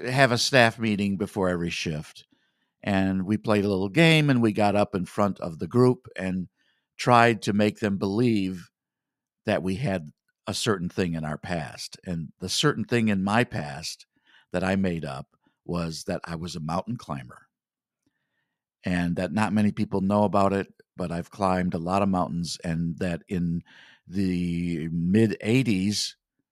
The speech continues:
uh, I was part of a team that scaled the summit of Mount Everest.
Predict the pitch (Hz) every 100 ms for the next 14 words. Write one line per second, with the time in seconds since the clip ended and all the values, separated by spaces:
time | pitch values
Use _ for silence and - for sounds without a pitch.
0 | _ _ _ _ _ _ - 87 82 82
1 | 80 - 95 90 - 110 98 87 - 104
2 | 95 90 85 - - - 95 87 76 78
3 | - 101 82 76 _ 85 76 76 73 73
4 | 69 57 - - -